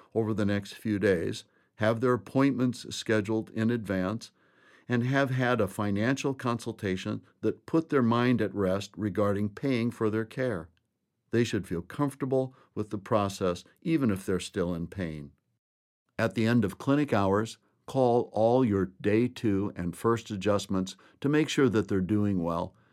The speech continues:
Your patients will appreciate the care and attention to detail. Key number five, visit a dream practice model. A picture is worth a thousand words.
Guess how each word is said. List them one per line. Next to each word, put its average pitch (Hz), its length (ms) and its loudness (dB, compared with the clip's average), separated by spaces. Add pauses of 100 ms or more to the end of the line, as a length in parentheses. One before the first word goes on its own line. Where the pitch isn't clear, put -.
(120)
Your 101 120 -2
patients 139 560 -2
will 117 180 2
appreciate 104 640 -2
the 87 80 -6
care 104 460 0 (260)
and 85 140 -6
attention 98 560 -4
to 92 80 -4
detail. 85 640 -6 (1200)
Key 120 200 2
number 104 300 4
five, 95 520 0 (640)
visit 127 480 2
a 104 80 -2
dream 110 640 2
practice 95 640 -4
model. 82 480 -6 (460)
A 107 60 -4
picture 156 440 -2
is 117 120 -2
worth 110 280 0
a 95 100 -2
thousand 104 600 -2
words. 85 480 -2